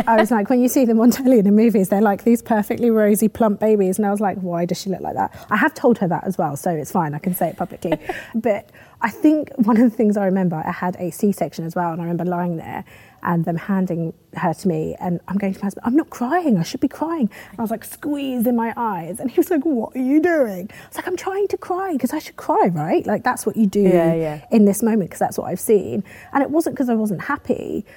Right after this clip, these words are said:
Speaker 1: but I think, like, yeah, I was so overwhelmed, and I didn't know what to expect, and I was like, "Do I love her? Is this, is this what happens in this moment?"
Speaker 2: Yeah, yeah.
Speaker 1: But yeah, it was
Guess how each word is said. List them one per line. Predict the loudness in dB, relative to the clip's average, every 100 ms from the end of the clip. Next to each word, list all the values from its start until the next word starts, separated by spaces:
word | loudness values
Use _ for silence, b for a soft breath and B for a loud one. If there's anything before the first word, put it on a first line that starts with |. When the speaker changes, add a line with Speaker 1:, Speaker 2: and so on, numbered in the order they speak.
| B -2
Speaker 1:
but | 0
I | 0
think, | -2
like, | -4 -2
yeah, | -2
I |
was | 0
so | -2 -4 -2
overwhelmed, | -2 0 -2 -6 -8 -4 -6 -6 -4
and | -2
I | -2 -2
didn't | -2 -2
know | -4
what | -8
to | -12
expect, | -8 -6 -6 -4 2
and | 2 2
I |
was | -4 -4
like, | -8 b b -4
"Do | 0
I |
love | 0 -2 -4
her? | -2 -2 0
Is | -2
this, | -2 -4
is | -8
this | -8
what | -10
happens | -8 -4 0 0 0 2
in | 4
this | 2 -2
moment?" | -2 0 0
Speaker 2:
Yeah, | 0 -2
yeah. | -6 B -2
Speaker 1:
But | 0 2
yeah, | 2 4
it | 2
was | 2 0 0